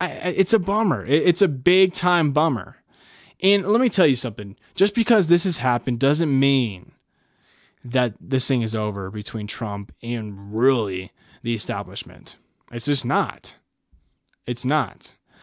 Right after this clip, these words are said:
You know, and it's funny too, and th-, this is, um, this is not part of the election fraud cases or anything like that, but they also decided to open up the, uh, the potential to see Trump's tax returns.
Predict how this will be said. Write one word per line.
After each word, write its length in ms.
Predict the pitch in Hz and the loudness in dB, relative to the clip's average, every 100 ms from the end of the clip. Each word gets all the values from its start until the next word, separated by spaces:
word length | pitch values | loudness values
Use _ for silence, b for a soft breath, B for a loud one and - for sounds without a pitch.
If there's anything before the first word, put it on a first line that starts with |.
| b b | b b
You 120 | 151 | 2
know, 120 | 190 277 | 4 2
and 380 | 123 165 180 | -4 -4 -2
it's 100 | 160 | -2
funny 260 | - 170 160 | 2 2 2
too, 200 | - 147 | 4 2
and 140 | 123 | 2
th-, 120 | 131 - - | -2 -6 -10
this 300 | 143 139 - | -4 -2 2
is, 200 | 151 135 | 2 4
um, 560 | 131 120 117 110 104 - _ _ - | 2 0 -2 -6 -10 -16 _ _ -10
this 160 | 143 160 | -6 -2
is 60 | |
not 220 | 151 135 | -2 -4
part 380 | - - 156 147 | -6 2 2 4
of 120 | 139 | 0
the 120 | 127 127 | 0 0
election 360 | 117 117 117 | -2 -6 -10
fraud 300 | - 113 101 | -10 -10 -8
cases 400 | - 165 160 139 | -2 0 0 -4
or 60 | 127 | -4
anything 300 | 131 123 127 | -4 -4 -4
like 180 | 117 117 | -4 -4
that, 180 | 110 | -4
but 160 | 113 113 b b b b - | -4 -6 b b b b 0
they 240 | 147 151 | 2 2
also 500 | - 160 175 - 165 | 2 2 2 2 2
decided 760 | 143 - 151 143 135 110 107 110 b b b | 0 0 2 2 2 -2 -6 -10 b b b
to 200 | - 143 - | -2 -2 2
open 480 | 139 156 160 147 127 | 4 4 4 0 0
up 460 | 139 143 113 107 - - b b b b b | 2 2 0 -4 -12 -20 b b b b b
the, 640 | 123 123 120 120 120 113 107 | -8 -2 0 0 -2 -4 -6
uh, 160 | 110 110 | -8 -8
the 120 | 113 | -6
potential 500 | 135 - 160 160 151 | -6 -2 -2 2 2
to 120 | 131 | 2
see 340 | - 151 139 | 2 4 4
Trump's 340 | 127 147 135 - | 4 0 0 -2
tax 380 | - 135 135 113 | -6 -6 -6 -8
returns. 540 | - 87 127 - | -12 -14 -16 -18